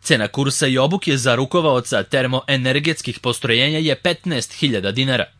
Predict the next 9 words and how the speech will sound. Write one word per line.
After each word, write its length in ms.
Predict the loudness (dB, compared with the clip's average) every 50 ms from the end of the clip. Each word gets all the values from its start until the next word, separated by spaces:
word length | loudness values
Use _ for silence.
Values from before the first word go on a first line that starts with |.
| _ _ _ -4
U 100 | -4 -4
cenu 280 | 0 0 0 0 0
su 180 | -4 -6 -8 -6 -2
uračunati 580 | 0 2 2 2 0 0 -2 -2 -2 -4 -4 -4
priručnik, 640 | -2 0 0 0 0 0 0 0 -2 -2 -2 -4 -18 -18 _ -4
polaganje 640 | -2 0 4 4 4 4 2 0 0 0 0 -2
završnog 520 | 2 2 2 2 2 0 -2 -4 -6 -6 -4
ispita 500 | -6 -6 -4 -2 -4 -2 2 2 0 0 0 -4
i 120 | -6 -6